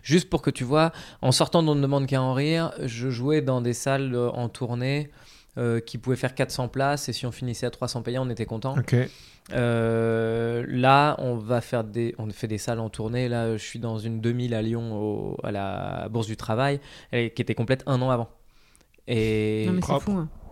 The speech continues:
Speaker 1: Et, et, euh, euh, huile de coude.
Speaker 2: Ouais, ouais.
Speaker 1: C'est-à-dire, p-, personne. Alors moi,
Speaker 3: Mhm.
Speaker 1: je trouve ça génial. Pour le coup, la, la vraie victoire, elle est que j'ai vraiment l'impression, c'est un peu la carrière dont je rêvais. C'est-à-dire, c'est pas la télé qui m'a coopté.
Speaker 2: Ouais.
Speaker 1: J'ai pas de parrain, j'ai pas personne.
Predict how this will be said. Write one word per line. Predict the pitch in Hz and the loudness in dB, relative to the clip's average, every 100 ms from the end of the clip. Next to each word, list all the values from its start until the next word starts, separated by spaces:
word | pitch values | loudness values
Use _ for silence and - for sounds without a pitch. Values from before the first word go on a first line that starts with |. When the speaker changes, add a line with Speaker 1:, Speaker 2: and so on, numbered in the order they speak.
| - 117 - - 139 | -14 -14 -14 -10 -8
Speaker 1:
Et, | - 143 127 123 143 151 | 0 4 4 6 8 8
et, | 147 - - - - | 6 0 -8 -8 -2
euh, | 123 120 127 120 | 2 2 2 2
euh, | 117 | 4
huile | 120 156 | 8 8
de | 160 | 8
coude. | 170 127 - - | 6 2 0 -4
Speaker 2:
Ouais, | 135 160 | 2 6
ouais. | 156 | 8
Speaker 1:
C'est-à-dire, | 127 107 | 6 4
p-, | - 147 - | -2 -10 2
personne. | 151 139 - 151 143 - - | 2 4 2 2 0 -2 2
Alors | 123 | 6
moi, | 156 | 8
Speaker 3:
Mhm. | |
Speaker 1:
je | - | 6
trouve | 139 | 2
ça | 127 | 2
génial. | 110 151 139 139 143 - - | 2 2 2 0 -2 -8 -4
Pour | 131 | 0
le | 123 | 2
coup, | 120 165 190 | 0 0 2
la, | 131 | 4
la | 113 113 | 4 4
vraie | 127 | 4
victoire, | 117 - 165 156 | 2 0 -2 0
elle | 120 | 0
est | 139 | -2
que | - 143 | 0 -2
j'ai | 135 113 | 0 -2
vraiment | 107 127 | -2 -2
l'impression, | 135 120 120 110 127 147 - - - - | -2 -2 -2 -4 -4 -6 -8 -18 -18 0
c'est | 147 | 0
un | |
peu | 143 | 4
la | 185 | 2
carrière | 139 127 131 | 4 2 4
dont | 117 | 2
je | 107 | 2
rêvais. | 123 147 | 2 2
C'est-à-dire, | 143 113 117 | 0 -4 -4
c'est | - | -4
pas | - 147 | -2 -2
la | 127 | -2
télé | 139 135 | 0 0
qui | 131 113 | -2 -6
m'a | 104 | -6
coopté. | - 107 - 120 143 131 | -2 -4 -2 -4 -2 -2
Speaker 2:
Ouais. | 131 135 123 | 0 0 -2
Speaker 1:
J'ai | 110 117 | -2 0
pas | - 135 | 2 2
de | 127 | 0
parrain, | 107 113 123 131 139 123 | 0 0 2 0 0 -2
j'ai | 120 117 | -4 -2
pas | 131 127 120 | 2 2 2
personne. | - 139 - | 0 -2 0